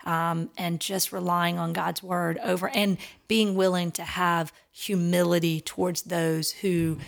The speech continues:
because it's easy for us to just judge. And, and I think ask God for divine compassion for those people who do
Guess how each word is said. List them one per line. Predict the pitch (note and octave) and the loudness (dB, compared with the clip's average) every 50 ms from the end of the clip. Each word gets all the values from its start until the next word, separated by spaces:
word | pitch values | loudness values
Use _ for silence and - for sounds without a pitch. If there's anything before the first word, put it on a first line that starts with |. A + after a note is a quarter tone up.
| - - - - - - | -16 -18 -20 -10 2 4
because | A3+ A3+ - B3+ G#3+ A#3 | 4 8 10 8 8 8
it's | A#3 - - | 4 -2 -2
easy | - A#3 G#3+ F3+ G3+ F#3+ | -2 -2 -2 -2 -2 -4
for | - - F#3 F3 | -4 0 2 2
us | E3+ E3 - | 2 2 2
to | - F#3 | -2 -4
just | F3 E3+ E3+ - - | -2 -2 -2 -4 -2
judge. | - - - - - D3 E3+ - - - | -2 -2 0 0 -2 -4 -4 -6 -8 -8
And, | - G3 F#3+ F#3 F#3+ - _ _ _ - - | -6 -4 -2 -2 -4 -4 _ _ _ -14 -12
and | - F#3+ F#3+ | -10 -4 0
I | F#3 F#3 | 0 0
think | F3+ - G#3 G3 G#3 - - - _ _ _ _ _ _ _ - - - | 0 -2 -4 -4 -4 -6 -8 -16 _ _ _ _ _ _ _ -12 -4 0
ask | F#3 G3+ G3 - | 0 2 2 0
God | - A#3 A3+ A3 - | -2 -2 -6 -4 -4
for | A3+ G#3 | -4 -4
divine | F#3+ F3+ D#3+ F3+ E3+ F3 F#3 F#3 | -4 -2 0 0 0 0 0 -2
compassion | - - F#3 F3 - F#3 E3 F3 - - E3 E3+ E3 D#3+ - | -2 -4 -6 -4 -2 -2 0 0 0 -2 -4 -6 -10 -10 -10
for | - G3 F#3+ | -6 -4 -2
those | F3 F3+ F3 E3+ - | 0 0 0 0 -2
people | - G3 F3+ - - F3+ D#3 | -6 -8 -8 -4 -4 -4 -2
who | - F#3 F3+ | -2 -4 -4
do | D#3+ D#3 F3+ F3+ E3+ E3+ E3 | -2 -2 0 0 2 2 0